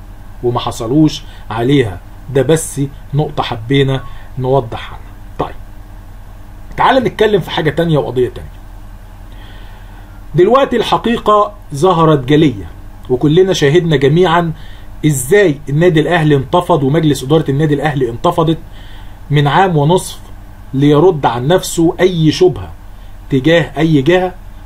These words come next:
أو شخص عاقل أو موتور يقوم بتوزيع الاتهامات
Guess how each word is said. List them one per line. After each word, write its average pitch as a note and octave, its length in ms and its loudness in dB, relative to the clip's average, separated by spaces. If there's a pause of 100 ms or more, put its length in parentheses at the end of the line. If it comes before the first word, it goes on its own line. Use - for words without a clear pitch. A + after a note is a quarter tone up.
(260)
أو B2 140 2
شخص - 540 -4 (340)
عاقل E3+ 580 2 (420)
أو C3 160 2
موتور E3 600 2 (440)
يقوم D#3+ 400 2
بتوزيع C#3 680 2
الاتهامات C3+ 720 0